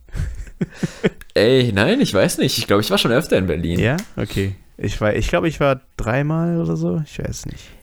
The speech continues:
Speaker 2: Ich war in den vergangenen dreihundertfünfundsechzig Tagen zweimal in Berlin.
Speaker 1: Okay, krass.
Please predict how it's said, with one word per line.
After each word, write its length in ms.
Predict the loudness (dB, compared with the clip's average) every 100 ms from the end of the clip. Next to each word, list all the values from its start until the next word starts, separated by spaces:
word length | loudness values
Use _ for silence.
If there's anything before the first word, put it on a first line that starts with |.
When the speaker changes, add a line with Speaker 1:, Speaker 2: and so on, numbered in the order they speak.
| -20 -8
Speaker 2:
Ich 180 | -6 0
war 240 | 0 0
in 120 | -2
den 100 | -2
vergangenen 460 | 0 0 2 0 0
dreihundertfünfundsechzig 680 | 0 0 -2 -2 -2 -4 -2
Tagen 460 | -2 -2 -2 -4 -8 -20 -10
zweimal 460 | -4 0 0 0
in 100 | 0 0
Berlin. 440 | 0 0 0 -4 -8 -4
Speaker 1:
Okay, 260 | -2 -2
krass. 420 | -2 -6 -8 -10